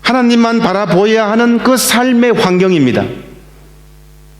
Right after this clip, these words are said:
이집트와 같은 관계수로가 불가능합니다. 그러기에 농사를 짓기 위해서는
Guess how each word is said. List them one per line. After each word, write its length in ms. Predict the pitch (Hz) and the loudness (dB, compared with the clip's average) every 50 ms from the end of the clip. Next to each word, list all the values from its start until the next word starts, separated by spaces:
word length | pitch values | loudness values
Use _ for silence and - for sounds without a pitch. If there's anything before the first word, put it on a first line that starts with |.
| - | -4
이집트와 540 | - 196 202 233 196 226 226 208 202 202 190 | -2 0 0 0 0 0 0 0 0 0 0
같은 480 | 175 175 180 180 185 196 190 190 180 165 | 0 -2 -2 -2 0 0 2 2 0 0
관계수로가 1040 | - 139 156 180 202 190 202 202 190 196 202 180 185 180 165 165 165 160 151 - | 0 0 0 0 2 2 0 0 0 0 0 0 0 0 0 0 0 -2 -2 0
불가능합니다. 1200 | 160 180 208 196 196 196 190 170 151 147 139 135 127 135 127 123 110 - - - - - - - | 0 0 0 0 0 0 0 0 0 0 0 0 0 0 -2 -2 -4 -6 -8 -8 -8 -10 -8 -4
그러기에 760 | - 220 226 233 220 214 214 214 208 196 185 180 208 - - - | -2 0 0 2 2 2 2 2 0 0 0 -2 -2 -2 -2 -2
농사를 420 | 180 196 208 185 196 185 190 175 | 0 0 0 0 0 0 0 -2
짓기 400 | 147 160 170 175 170 170 170 147 | 0 -2 -2 0 0 0 0 2
위해서는 840 | 139 143 143 147 165 - 139 143 170 196 202 175 139 120 107 104 - | 0 0 0 0 0 0 0 0 0 0 0 2 2 0 0 -2 -4